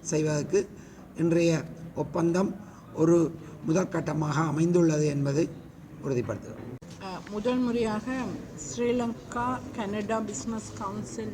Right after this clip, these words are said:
Speaker 2: வந்து புரிந்துணர்வு உடன்படிக்கைகளை, அஹ், கையொப்பமிட்டிருக்கின்றார்கள். இந்த அடிப்படையிலே தொடர்ந்து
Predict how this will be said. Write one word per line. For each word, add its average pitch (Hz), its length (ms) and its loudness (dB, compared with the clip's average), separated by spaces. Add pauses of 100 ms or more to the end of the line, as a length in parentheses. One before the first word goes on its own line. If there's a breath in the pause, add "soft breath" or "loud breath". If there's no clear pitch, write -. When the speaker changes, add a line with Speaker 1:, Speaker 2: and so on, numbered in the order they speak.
Speaker 2:
வந்து 196 380 -4 (200)
புரிந்துணர்வு 226 640 2
உடன்படிக்கைகளை, 202 880 -2
அஹ், - 880 -14
கையொப்பமிட்டிருக்கின்றார்கள். 196 1600 -4
இந்த 196 220 -6
அடிப்படையிலே 190 800 -4 (180)
தொடர்ந்து 196 640 -4